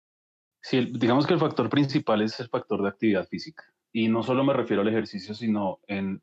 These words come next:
la actividad que uno hace, eh, en el día, o lo que llamamos, eh, el factor de, bueno, eso tiene un nombre más, más técnico, que es el factor de, de, de gasto energético,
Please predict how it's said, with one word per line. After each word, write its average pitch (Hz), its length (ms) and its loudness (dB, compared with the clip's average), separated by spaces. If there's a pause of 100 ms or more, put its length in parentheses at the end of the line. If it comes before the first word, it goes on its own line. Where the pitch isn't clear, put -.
la 104 160 2
actividad 98 480 0
que - 80 -2
uno 107 200 4
hace, 107 460 0
eh, 95 380 0
en 101 120 0
el 92 140 0
día, 95 300 -2 (420)
o 113 80 0
lo 104 100 2
que - 120 0
llamamos, 98 760 2
eh, 90 480 2 (600)
el 113 100 2
factor 113 480 0
de, 120 160 2
bueno, 117 180 4
eso 110 120 0
tiene 120 160 0
un 123 60 2
nombre 123 220 2
más, 117 220 0
más 113 240 0
técnico, 117 360 -2
que - 80 -8
es 104 100 -8
el 104 100 -2
factor 107 420 0
de, 107 380 4
de, 98 220 2
de 90 240 -2
gasto 92 260 0
energético, 110 680 -6